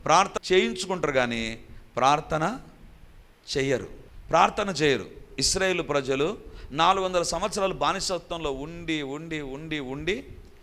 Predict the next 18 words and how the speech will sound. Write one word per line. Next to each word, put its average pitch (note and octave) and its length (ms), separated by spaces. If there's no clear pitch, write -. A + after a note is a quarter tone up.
సంవత్సరాలు F3+ 580
అయిపోయి, C#3 220
వందలు F3 480
అయిపోయి, C#3+ 260
నాలుగు D3+ 460
వందల C#3+ 220
సంవత్సరాలు D3+ 540
అయిపోయిన C#3+ 340
తర్వాత B2+ 340
దేవునికి C3 640
మొరపెట్టారు. G#2+ 760
ఎప్పుడైతే G#3 800
దేవునికి D#3+ 440
మొరపెట్టాడో A#2 1080
దేవుడు C#3+ 220
ఏం C#3 140
చేశాడు B2 240
తెలుసా? G#2+ 440